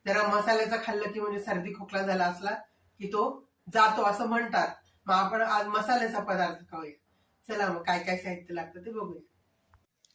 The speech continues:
आपल्याला पहिल्यांदा वाटण तयार करायचंय. त्या वाटणासाठी आपल्याला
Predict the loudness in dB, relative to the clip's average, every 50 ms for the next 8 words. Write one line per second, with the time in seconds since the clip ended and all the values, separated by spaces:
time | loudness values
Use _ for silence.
0 | _ _ _ _ _ _ _ _ _ _ -4 -4 0 4 6 6 6 6 6 4
1 | 4 6 4 6 6 6 6 6 6 6 6 4 4 6 6 6 6 6 6 4
2 | 4 4 4 4 4 2 2 4 6 6 6 6 4 4 2 2 2 2 2 4
3 | 4 2 4 4 4 6 6 6 4 4